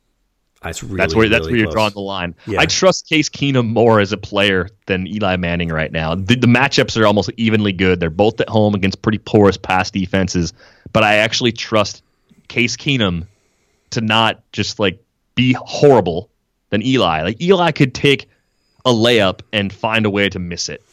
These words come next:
Speaker 2: The offensive line's not very good. He's not very good. <laughs> You know, it's just, it, it's weird because you shouldn't fear a matchup at home against the Saints defense right now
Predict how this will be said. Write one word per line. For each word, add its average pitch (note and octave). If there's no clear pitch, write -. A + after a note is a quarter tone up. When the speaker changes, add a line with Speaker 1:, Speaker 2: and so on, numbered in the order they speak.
Speaker 2:
The -
offensive C3
line's A#2+
not A#2+
very A#2
good. A2+
He's C3+
not C3
very A2+
good. G#2+
<laughs> -
You A2
know, A#2
it's A2+
just, -
it, C3
it's C3+
weird A#2+
because A2+
you A2
shouldn't D3
fear C3
a G2+
matchup G#2+
at A2
home A2
against G2
the G2+
Saints G#2+
defense G#2
right F#2
now F2